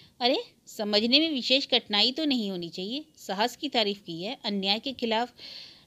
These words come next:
डटकर खड़े रहे होने का साहस कितनों का होता है, कहिए?" मुखर्जी ने मुंह बनाकर कहा, "लोगों के घर में आग लगाने का, किसी के सिर पर लाठी मारने का साहस भी एक प्रकार का साहस है।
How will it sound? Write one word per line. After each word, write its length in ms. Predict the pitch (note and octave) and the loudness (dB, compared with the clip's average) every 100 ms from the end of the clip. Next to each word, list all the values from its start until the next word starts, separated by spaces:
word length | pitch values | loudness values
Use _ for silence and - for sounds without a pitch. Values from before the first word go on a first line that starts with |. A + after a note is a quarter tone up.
| - | 2
डटकर 320 | A3 - C#4+ | 2 4 2
खड़े 300 | C#4+ A#3+ C4 | 4 4 6
रहे 240 | D4+ C4+ A3 | 6 2 0
होने 260 | G#3 G#3+ | -2 -4
का 120 | A3+ | -4
साहस 300 | C4 B3+ B3+ | -6 -6 -6
कितनों 300 | - A#3+ D4 | -8 -4 -2
का 100 | D#4+ | 0
होता 260 | D#4+ C#4 A3+ | 0 0 0
है, 60 | F#3 | -2
कहिए?" 400 | F#3+ G#3 C#4 F4+ _ _ _ _ _ _ _ | -2 -2 -2 -6 _ _ _ _ _ _ _
मुखर्जी 440 | A#3+ A#3+ B3 A#3+ D4 | -8 -2 -2 0 0
ने 140 | C#4 | 0
मुंह 200 | G3 G3+ | -4 -6
बनाकर 400 | G3+ D#3+ D#3 D#3 | -6 -6 -8 -14
कहा, 340 | - D#3 D3+ D3+ F#3 | -18 -20 -20 -20 -12
"लोगों 360 | F3 F3 F3 | -8 -8 -8
के 120 | D#3+ E3+ | -10 -10
घर 200 | D#3+ D3+ | -10 -10
में 160 | F3+ - _ | -12 -14 _
आग 260 | G3 F3+ F#3+ | -4 -2 0
लगाने 360 | F#3+ E3+ D#3 D#3 | 0 0 -2 -4
का, 120 | G#3+ | -6
किसी 340 | - G#3 - | -8 -10 -8
के 140 | A3+ A3 | -6 -6
सिर 160 | F#3 | -8
पर 160 | F3 G#3 | -8 -6
लाठी 400 | F#3+ E3 E3 A#3+ | -4 -6 -6 -6
मारने 320 | A3 F3+ E3 | -4 -6 -6
का 140 | D#3+ | -10
साहस 360 | D#3 D#3+ D#3 D#3+ | -12 -10 -12 -12
भी 120 | - D3 - | -14 -14 -14
एक 120 | E3+ - | -16 -14
प्रकार 280 | D#3+ D#3 D3+ | -16 -14 -12
का 160 | G3 | -12
साहस 500 | G3+ - C#3+ D3 - | -12 -14 -16 -18 -20
है। 80 | C#3 | -20